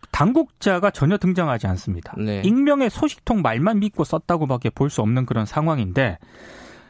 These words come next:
Speaker 1: 이 익명의 소식통이 정확히 누구인지도 모르고요.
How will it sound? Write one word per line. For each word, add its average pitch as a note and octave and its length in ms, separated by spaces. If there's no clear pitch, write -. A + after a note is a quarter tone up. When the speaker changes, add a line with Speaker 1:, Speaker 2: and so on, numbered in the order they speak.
Speaker 1:
이 A#3+ 220
익명의 E4 400
소식통이 C3 760
정확히 G3+ 340
누구인지도 F3+ 520
모르고요. G#2 560